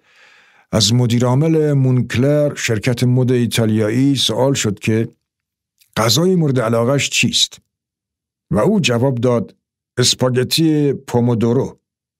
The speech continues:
و بعد اضافه کرد: در حالی که تهیهٔ این غذا به شدت کار ساده‌ای است و صرفاً از پاستا، گوجه فرنگی تازه، روغن زیتون و ریحان تهیه می‌شود، باید دانست که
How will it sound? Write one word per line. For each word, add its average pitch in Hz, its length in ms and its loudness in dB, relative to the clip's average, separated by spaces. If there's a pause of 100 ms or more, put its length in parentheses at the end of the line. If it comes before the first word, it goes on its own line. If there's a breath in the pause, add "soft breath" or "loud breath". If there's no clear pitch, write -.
(220)
و 85 80 -4
بعد 104 220 0
اضافه 110 400 0
کرد: 135 380 -2 (440 loud breath)
در 98 160 0
حالی 123 200 0
که 123 100 -4
تهیهٔ 113 420 0
این 135 160 0
غذا 107 240 0
به 107 120 0
شدت 101 420 0
کار 107 300 -2
ساده‌ای 104 560 0
است - 200 -4
و 95 160 0
صرفاً 98 360 -2
از 110 240 -2
پاستا، 107 880 -2 (120)
گوجه 160 300 -4
فرنگی 98 480 0
تازه، 107 580 -2 (520 loud breath)
روغن 107 360 0
زیتون 117 460 0
و 120 80 2
ریحان 110 520 0
تهیه 98 320 0
می‌شود، 92 500 -2
باید 143 300 -2
دانست 190 380 0
که - 220 -8